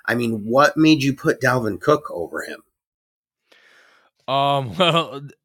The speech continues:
Speaker 2: m-, the reason I put him over him was because of his pass catching abilities, 'cause he's a P P R guy. Like,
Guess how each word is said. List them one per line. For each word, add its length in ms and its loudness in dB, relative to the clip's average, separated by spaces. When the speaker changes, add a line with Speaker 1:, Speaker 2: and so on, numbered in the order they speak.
Speaker 2:
m-, 280 -6
the 140 0
reason 280 2
I 120 2
put 180 -2
him 120 -2
over 260 2
him 120 2
was 380 2
because 640 0
of 340 -2
his 260 -4
pass 360 -2
catching 340 0
abilities, 460 -2
'cause 200 -4
he's 200 -8
a 40 -8
P 180 -6
P 140 -8
R 120 -2
guy. 320 0
Like, 220 -8